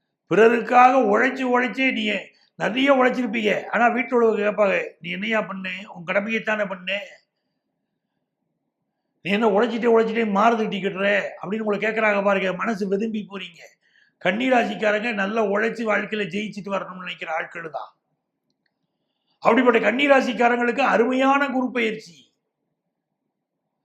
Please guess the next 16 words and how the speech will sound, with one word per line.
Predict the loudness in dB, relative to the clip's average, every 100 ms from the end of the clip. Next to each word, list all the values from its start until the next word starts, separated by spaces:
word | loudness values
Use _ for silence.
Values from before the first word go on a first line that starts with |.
| _ _ _ 0
இந்த | 2
குரு | 4 2
பகவான் | 4 6 6 4
எங்க | 2 2
வந்து | 2 0
உட்கார்றாருயா? | 2 2 2 2 0 0 0
இது | 0
வரைக்கும் | 0 2 0
எட்டாம் | 4 4 6
இடத்துல | 2 0 0
இருக்காரு. | -2 2 0 0 -10 _ _ _ _ _ _ _ _ _ _ _ _ _ _ _ _ _ _
நிறைய | -2 2 4
பேர் | 4 4
பல | 4 4
அவமானத்தை | 4 2 4 2 4 0
பட்டுட்டீங்க. | 0 -4 -6 -6